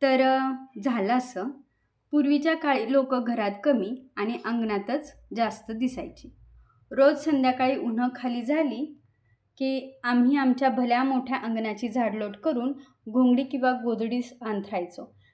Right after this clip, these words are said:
आणि मग त्यावर आमचे खेळ, गप्पा गोष्टी चालत राहायच्या. रात्री जेवण झाल्यानंतर तिथंच चंद्र आणि चांदण्या बघत झोपी जायचो. पूर्वीच्या काळी कसं सगळंच मोठं मोठं असायचं.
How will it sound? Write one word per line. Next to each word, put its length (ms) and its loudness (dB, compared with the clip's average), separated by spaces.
आणि 160 4
मग 260 6
त्यावर 280 6
आमचे 300 2
खेळ, 520 0
गप्पा 260 0
गोष्टी 540 -6
चालत 360 0
राहायच्या. 420 -8
रात्री 340 2
जेवण 360 6
झाल्यानंतर 720 2
तिथंच 400 0
चंद्र 240 4
आणि 320 0
चांदण्या 440 -2
बघत 760 -4
झोपी 300 0
जायचो. 520 -10
पूर्वीच्या 440 2
काळी 260 4
कसं 440 0
सगळंच 640 2
मोठं 300 2
मोठं 280 -4
असायचं. 480 -8